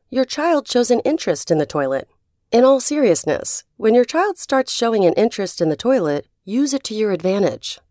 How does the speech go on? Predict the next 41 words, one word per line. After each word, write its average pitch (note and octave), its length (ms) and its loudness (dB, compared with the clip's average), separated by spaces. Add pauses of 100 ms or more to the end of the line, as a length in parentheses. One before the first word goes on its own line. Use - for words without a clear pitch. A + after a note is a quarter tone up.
(240)
If G3+ 120 -2
you F#3+ 120 0
happen G3+ 300 -2
to F#3 100 -4
have F#3 140 0
an D#3+ 140 0
open F#3+ 300 2
door E3 180 2
policy F#3 500 0
in C3+ 80 2
your C3+ 100 2
house, C#3 580 -4
either G#3+ 260 0
by D#3 220 0
choice F3+ 580 0
or C4+ 240 4
by A3 200 0
force A3 400 -2
of F#3+ 100 -2
a F3+ 60 2
demanding F3 500 2
toddler E3+ 460 -2
who D#3+ 120 -2
cannot F3+ 320 0
be E3+ 140 -2
without F3+ 320 -2
you, C#3 320 -6 (280)
it's - 260 -6
likely B3 440 -2
your G3 120 -4
child C4 400 -6
will D4 100 -4
get A#3 180 -4
curious A#3+ 480 -2
about E3 280 -2
what's B3 200 -2
going B3 280 0
on A#3+ 180 2
in D3+ 80 2
the D3 80 -4
toilet. F3+ 460 -4